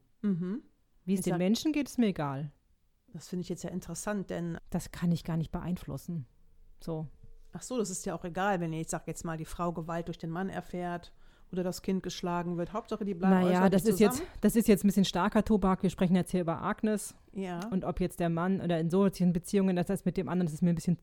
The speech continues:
Speaker 2: zu viel. Das kann ich jetzt nicht, das bringt mich in die Bredouille, ja. Dann kommen wir jetzt aber vielleicht auch auf ein Gefilde, was jetzt nicht mehr so viel mit Agnes zu tun hat.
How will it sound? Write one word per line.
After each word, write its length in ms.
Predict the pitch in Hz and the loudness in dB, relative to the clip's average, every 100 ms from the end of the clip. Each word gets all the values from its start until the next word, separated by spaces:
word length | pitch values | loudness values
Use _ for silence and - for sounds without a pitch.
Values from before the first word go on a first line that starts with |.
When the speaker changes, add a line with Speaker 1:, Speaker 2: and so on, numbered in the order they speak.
| _ | _
Speaker 2:
zu 260 | - - 170 | -20 -6 -6
viel. 440 | - - 190 196 | -6 -2 4 4
Das 120 | 180 | 4
kann 240 | - 190 190 | 2 6 6
ich 140 | - | 6
jetzt 200 | 175 - | 0 2
nicht, 480 | 175 160 - - - | 2 2 -4 -20 -18
das 80 | - | -2
bringt 160 | - 220 | 6 6
mich 120 | 185 | 10
in 60 | 196 | 8
die 60 | |
Bredouille, 560 | 185 185 196 190 175 160 | 8 8 12 12 10 6
ja. 200 | 156 175 | 4 2
Dann 160 | 175 - | 0 2
kommen 240 | 185 185 | 2 4
wir 60 | 175 | 2
jetzt 120 | 175 | 0
aber 100 | 165 | -2
vielleicht 200 | 170 170 | -2 -4
auch 80 | 165 | -2
auf 160 | 165 | -2
ein 80 | 170 | -2
Gefilde, 500 | 151 - 175 165 151 | -4 0 0 2 -2
was 220 | 160 156 | -4 -6
jetzt 180 | 165 151 | -6 -6
nicht 100 | 160 | -2
mehr 100 | 160 | -2
so 80 | 147 | -4
viel 160 | - 156 | -6 -6
mit 140 | 143 | -4
Agnes 300 | 160 - 151 | -6 -6 -6
zu 100 | - | -8
tun 260 | 143 156 147 | -8 -6 -4
hat. 160 | 151 | -6